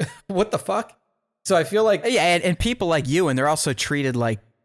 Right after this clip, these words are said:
Speaker 2: royalty and gods on a set. So I'm
Speaker 1: Yeah.
Speaker 2: sure that's a hard experience to say goodbye to, where,
Speaker 1: Yeah, you
Speaker 2: where
Speaker 1: have to go
Speaker 2: you,
Speaker 1: home
Speaker 2: you
Speaker 1: and
Speaker 2: go
Speaker 1: you're like,
Speaker 2: from
Speaker 1: "What do you
Speaker 2: being
Speaker 1: mean I don't have craft <laughs> services?"
Speaker 2: Yeah, I, I mean, what?
Speaker 1: <laughs>
Speaker 2: The, no one's gonna clean my trailer for me or, or,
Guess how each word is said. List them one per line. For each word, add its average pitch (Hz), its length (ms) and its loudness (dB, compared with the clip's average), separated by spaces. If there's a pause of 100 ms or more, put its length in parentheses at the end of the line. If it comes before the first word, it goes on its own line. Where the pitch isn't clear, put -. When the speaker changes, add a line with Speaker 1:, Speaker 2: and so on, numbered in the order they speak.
(160)
Speaker 2:
royalty 131 720 -2
and 113 140 -2
gods 123 500 0
on 110 160 -4
a 104 40 -4
set. - 380 -2
So 113 340 -2
I'm 131 200 -2
Speaker 1:
Yeah. 127 80 -2
Speaker 2:
sure 151 180 -2
that's 131 220 -2
a 123 80 0
hard 135 260 0
experience 123 520 -2
to 117 60 -4
say 123 240 -2
goodbye 120 380 -2
to, 104 320 -2
where, 117 140 2
Speaker 1:
Yeah, 135 140 2
you 123 80 -2
Speaker 2:
where 170 100 4
Speaker 1:
have - 80 0
to - 80 0
go 123 140 4
Speaker 2:
you, 139 40 4
Speaker 1:
home 156 120 2
Speaker 2:
you - 40 2
Speaker 1:
and 160 80 -2
Speaker 2:
go 143 80 2
Speaker 1:
you're 143 80 4
like, 143 80 2
Speaker 2:
from 139 140 0
Speaker 1:
"What - 80 0
do 139 60 2
you 135 140 2
Speaker 2:
being - 20 2
Speaker 1:
mean 156 400 -2 (260)
I 156 40 0
don't 147 120 0
have 147 200 -2
craft 147 320 0
<laughs> - 100 2
services?" - 440 -2
Speaker 2:
Yeah, 165 440 2
I, 151 100 0
I - 20 0
mean, 151 200 -2
what? 143 140 0
Speaker 1:
<laughs> 196 60 2
Speaker 2:
The, 120 320 -4
no 139 180 0
one's 139 200 -4
gonna 135 160 -4
clean 143 280 -4
my 123 140 -2
trailer 135 500 -2
for 135 320 -4
me 139 300 -2
or, 120 120 -4
or, 113 340 -4